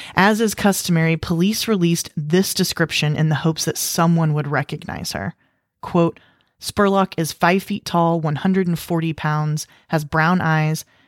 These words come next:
shoulder-length brown blonde hair, and multiple tattoos. A tattoo on her left shoulder reads, 'I can do all things through Christ who strengthens me,' and a tattoo on her back that says, 'I'm her daughter.'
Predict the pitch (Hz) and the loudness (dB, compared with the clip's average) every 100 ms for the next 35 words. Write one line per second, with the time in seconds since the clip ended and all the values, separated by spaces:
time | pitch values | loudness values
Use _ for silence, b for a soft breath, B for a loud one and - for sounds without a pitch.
0 | b - 180 180 180 175 170 170 - 156 | b 0 2 2 2 0 0 -2 -6 -2
1 | 160 160 180 180 175 175 - 156 156 156 | 0 4 4 4 2 0 0 -2 0 0
2 | 156 156 156 151 - - 156 - 95 - | 0 0 0 -2 -6 -6 -8 -6 -10 -8
3 | - 90 - - B B B 165 - 170 | -8 -6 -8 -12 B B B -2 2 2
4 | - 180 170 156 151 156 151 180 214 - | 2 0 2 2 0 0 2 2 2 0
5 | - 160 151 151 147 156 147 147 B B | 0 0 0 -2 -2 -4 -4 -10 B B
6 | 165 - 156 160 170 190 - 185 175 175 | -2 0 0 2 2 2 2 2 2 0
7 | - - 151 - 156 151 - 160 - 147 | -4 -6 -6 0 0 0 -4 -6 -2 -4
8 | - 147 160 - 80 - b b - 220 | -2 -6 -6 -6 -8 -10 b b 2 4
9 | 233 - 175 - 165 143 151 147 - 165 | 2 2 0 0 -2 0 -2 -4 2 2
10 | 170 - 147 - 151 151 151 b b - | 2 0 -8 -4 -2 -2 -4 b b -2
11 | 156 160 156 156 156 147 143 143 87 - | 2 2 2 0 0 -2 -4 -4 -4 -6